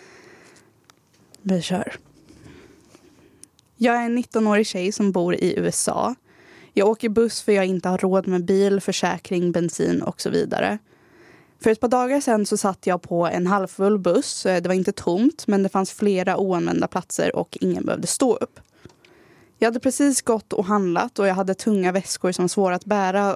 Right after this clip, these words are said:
och de fick liksom knappt plats framför benen. Så jag satte mig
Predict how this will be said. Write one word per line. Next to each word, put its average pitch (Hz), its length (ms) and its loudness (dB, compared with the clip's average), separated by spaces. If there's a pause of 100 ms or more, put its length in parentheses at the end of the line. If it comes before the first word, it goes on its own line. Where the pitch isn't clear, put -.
och - 340 -4
de 185 140 2
fick - 220 -10 (260)
liksom - 340 0
knappt - 420 -4
plats - 560 -6
framför - 380 -4
benen. 202 480 0 (1160)
Så 208 420 2
jag 196 300 0
satte - 440 -4
mig 170 320 0